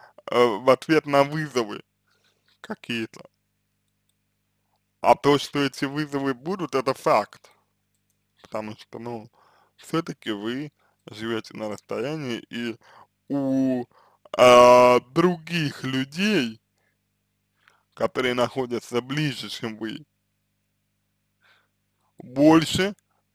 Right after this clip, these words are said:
ресурсов для того, чтобы на девушку влиять. Особенно,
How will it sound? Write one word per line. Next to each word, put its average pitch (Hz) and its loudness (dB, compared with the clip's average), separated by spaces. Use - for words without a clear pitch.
ресурсов 139 -6
для 123 0
того, 135 2
чтобы 117 -6
на 107 -4
девушку 117 -10
влиять. 110 -14
Особенно, 151 4